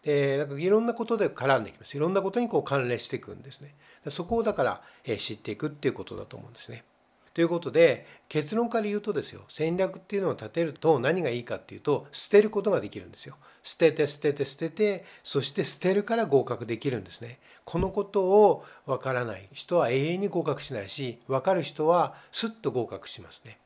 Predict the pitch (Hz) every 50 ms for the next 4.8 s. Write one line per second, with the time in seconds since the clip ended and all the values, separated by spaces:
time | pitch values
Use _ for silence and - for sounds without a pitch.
0 | _ _ - 131 131 135 135 131 147 127 123 107 110 120 127 135 131 - 160 156
1 | 160 156 147 147 123 120 131 160 180 196 185 160 139 127 123 123 - - 123 131
2 | 135 - - - - - _ - - - - - 156 139 143 139 113 - - -
3 | 123 117 120 - - - - 156 143 143 147 139 135 180 202 202 190 156 135 143
4 | 131 139 131 104 113 117 123 113 131 131 110 - - - 107 107